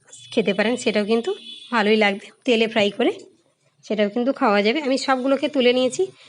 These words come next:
এবার আমি আলু ভেজে নেওয়ার পর সামান্য তেল রয়েছিল, আর একটুখানি তেল দিয়ে দিয়েছি। তেলটাকে খুব ভালো করে গরম করে নিয়েছি। এবার ধোকাগুলোকে এক এক করে আমি লাল লাল করে ভেজে নেব। একটু সময় নিয়ে ভাজতে হবে ভেতর পর্যন্ত, নাহলে কিন্তু ভেতরটা কাঁচা থেকে যাবে।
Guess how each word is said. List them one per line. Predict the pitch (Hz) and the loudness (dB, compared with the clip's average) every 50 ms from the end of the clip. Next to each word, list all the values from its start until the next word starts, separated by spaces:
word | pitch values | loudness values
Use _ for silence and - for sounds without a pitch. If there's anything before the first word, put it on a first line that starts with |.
| - - - - - _ _ | -20 -20 -20 -20 -20 _ _
এবার | 269 262 262 254 | 0 2 2 2
আমি | 262 277 262 | 2 0 0
আলু | 226 233 247 262 | 0 2 2 2
ভেজে | 233 240 208 196 226 | 2 2 2 2 2
নেওয়ার | 233 233 240 233 | 2 2 0 0
পর | 240 254 | -2 -4
সামান্য | - - 269 269 269 269 269 277 | -4 -2 0 0 2 2 2 2
তেল | 277 240 240 226 | 2 0 2 2
রয়েছিল, | 240 247 240 - 294 285 294 - | 2 2 2 0 -2 -6 -2 0
আর | 262 262 | 0 0
একটুখানি | 269 262 - 285 - 269 240 285 370 415 - _ _ _ | 0 -2 -6 -6 -4 -2 0 0 0 -2 -4 _ _ _
তেল | - 233 220 220 | 2 2 2 2
দিয়ে | 226 247 240 | 2 0 2
দিয়েছি। | 220 254 262 254 - 311 - | 2 0 -2 -2 -4 -6 -2
তেলটাকে | - 247 247 247 269 262 269 269 | 0 0 2 2 0 -2 -2 -4
খুব | 269 - 269 247 | -6 -8 -4 -2
ভালো | 269 247 202 185 | 0 0 0 0
করে | 220 208 214 | 0 -2 0
গরম | 185 220 208 220 220 220 | 0 2 2 2 0 0
করে | 247 240 247 | 0 0 0
নিয়েছি। | 254 254 254 240 - 349 359 - - - - - _ - | 0 0 -2 -2 -4 -6 -6 -8 -12 -20 -20 -18 _ -4
এবার | 226 226 254 240 208 | -2 0 0 0 0
ধোকাগুলোকে | 220 220 214 214 208 202 220 226 226 226 339 294 | -2 0 0 0 0 0 0 -2 0 0 0 0
এক | 214 185 - | 0 -2 -2
এক | 226 214 214 - | -2 -4 -2 0
করে | 226 226 226 226 | 0 2 2 2
আমি | 214 240 339 415 415 - _ _ _ _ _ _ _ 247 | 2 2 0 0 -2 -6 _ _ _ _ _ _ _ -2
লাল | 247 220 214 214 | 0 2 2 2
লাল | 208 214 214 208 | 2 2 0 0
করে | 202 247 247 247 | 0 2 2 4
ভেজে | 214 214 196 185 220 220 | 4 2 2 2 2 2
নেব। | 220 226 269 359 392 - - _ _ _ _ _ _ _ _ _ _ _ _ _ _ - - _ _ _ _ _ _ _ _ _ _ _ _ _ | 2 2 0 -2 -6 -8 -16 _ _ _ _ _ _ _ _ _ _ _ _ _ _ -20 -20 _ _ _ _ _ _ _ _ _ _ _ _ _
একটু | 269 269 - - 277 | -4 -4 -2 -2 -4
সময় | - - 262 247 254 262 262 | -2 0 0 2 2 2 4
নিয়ে | 262 269 269 | 2 2 2
ভাজতে | 233 240 240 226 233 - 247 | 2 2 0 0 -2 -2 -2
হবে | 240 240 277 339 - - - - - _ _ _ _ _ _ 240 | 0 0 0 -2 -4 -6 -12 -20 -20 _ _ _ _ _ _ -2
ভেতর | 214 226 220 240 226 214 | -2 0 2 2 0 2
পর্যন্ত, | 226 226 214 233 233 240 254 294 | 0 0 2 2 0 0 0 0
নাহলে | 269 226 220 220 214 208 | 0 0 2 2 0 0
কিন্তু | 220 214 220 220 | 0 0 0 0
ভেতরটা | 240 226 208 - 226 226 226 | 0 -2 -2 0 -2 -2 0
কাঁচা | 220 214 208 202 220 214 | 0 0 -2 -2 -2 -4
থেকে | - 220 202 220 | -4 -2 -2 0
যাবে। | 208 233 233 254 | 0 0 -2 -2